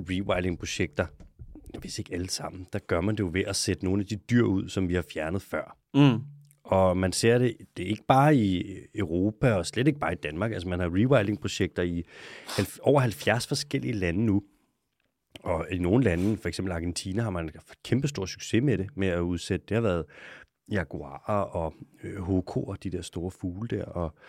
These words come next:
Speaker 1: pumaer.
Speaker 2: Ikke så stor succes i Danmark jo, hvis der dør en shetlandspony et eller andet sted.
Speaker 1: I Furesø, hvis der dør en shetlandspony,
Speaker 2: Så.
Speaker 1: så kommer
Speaker 2: For
Speaker 1: de, du.
Speaker 2: helvede, mand. Kommer hele brigaden.
Speaker 1: Ja. Og så er der chikane, lige indtil at det hele lukker ned.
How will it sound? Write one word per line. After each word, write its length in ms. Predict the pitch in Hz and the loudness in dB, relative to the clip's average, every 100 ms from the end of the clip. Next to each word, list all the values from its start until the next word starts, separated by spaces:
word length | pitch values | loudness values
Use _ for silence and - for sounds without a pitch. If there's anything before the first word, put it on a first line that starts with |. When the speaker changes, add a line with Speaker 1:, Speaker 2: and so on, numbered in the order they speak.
| - - - _ | -20 -20 -20 _
Speaker 1:
pumaer. 580 | - 95 101 117 90 80 - 139 | -4 -2 0 0 -2 -6 -2 2
Speaker 2:
Ikke 140 | 185 | 2
så 100 | - | 2
stor 200 | 214 214 | 2 2
succes 360 | 202 214 - 202 | 2 -2 2 4
i 20 | |
Danmark 460 | 196 131 113 127 135 | 6 6 6 2 0
jo, 120 | 123 - - | -4 -8 -6
hvis 140 | 127 | 2
der 100 | 147 | 2
dør 240 | 139 147 120 | 6 6 6
en 100 | 139 | 4
shetlandspony 720 | - 135 143 127 - 123 110 | 4 2 2 0 0 2 2
et 80 | |
eller 180 | 113 123 | 0 0
andet 140 | 110 113 | 0 -2
sted. 200 | 123 113 - _ | -6 -8 -12 _
Speaker 1:
I 180 | - - | -14 -12
Furesø, 500 | - 135 156 143 107 | -6 -2 -2 -2 -6
hvis 140 | 104 101 | -6 -8
der 80 | |
dør 260 | 92 101 95 | -4 -2 -2
en 120 | 92 | -2
shetlandspony, 640 | - 90 92 92 98 85 - | -4 -2 -2 -2 -2 -2 -4
Speaker 2:
Så. 160 | - 131 - _ 90 _ - | -8 -8 -10 _ -20 _ -14
Speaker 1:
så 480 | - - - 110 98 | -10 -4 0 0 -2
kommer 200 | - 104 | -2 0
Speaker 2:
For 120 | 90 95 | 2 0
Speaker 1:
de, 100 | 95 | 0
du. 140 | 92 | 0
Speaker 2:
helvede, 340 | 90 135 - 90 | 0 -4 -8 -8
mand. 120 | - - _ _ - | -12 -18 _ _ 2
Kommer 180 | 127 | 4
hele 180 | 117 147 | 8 8
brigaden. 460 | 139 135 107 104 117 - - | 8 4 4 4 0 -4 -8
Speaker 1:
Ja. 60 | - - - _ _ _ _ | -6 -6 -8 _ _ _ _
Og 100 | - | -6
så 160 | - | 2
er 60 | 123 | 4
der 80 | 120 | 2
chikane, 600 | - 110 - 101 110 120 | -2 -4 0 2 2 -2
lige 480 | 120 135 156 196 156 - | -2 -2 0 0 -2 -2
indtil 320 | 113 120 - | -2 -2 0
at 220 | 113 104 - | -2 0 -2
det 80 | |
hele 220 | 92 110 110 | 0 2 4
lukker 200 | 98 87 | 4 4
ned. 200 | 90 | 2